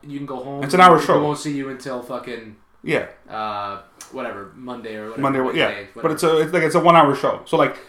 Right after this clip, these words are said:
Speaker 1: Now,
Speaker 2: not everybody's gonna
Speaker 1: I
Speaker 2: be on
Speaker 1: think,
Speaker 2: the show.
Speaker 1: I think next Friday will be live 'cause they're in Chicago for three straight days, three straight times.
Speaker 2: Most, most likely.
Speaker 1: So I have a feeling next Friday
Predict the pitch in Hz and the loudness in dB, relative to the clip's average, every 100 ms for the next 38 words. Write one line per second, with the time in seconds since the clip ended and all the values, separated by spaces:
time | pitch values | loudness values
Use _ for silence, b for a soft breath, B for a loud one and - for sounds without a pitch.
0 | - 165 180 208 196 180 175 185 165 131 | -2 6 8 8 8 6 8 6 4 2
1 | 143 - 151 165 214 - 147 143 123 120 | 2 0 -2 -4 -4 -2 -2 -2 -6 -6
2 | 107 107 127 - 120 127 - 131 131 117 | -6 -6 -10 -12 -10 -10 -10 -8 -8 -10
3 | - 113 107 104 101 98 - - 120 110 | -16 -18 -16 -16 -14 -18 -20 -18 -16 -16
4 | 104 110 151 151 151 143 151 135 107 135 | -16 -2 4 4 4 0 2 2 -2 -4
5 | 131 147 147 135 135 143 - 117 107 | -6 -4 -6 -10 -10 -12 -10 -10 -10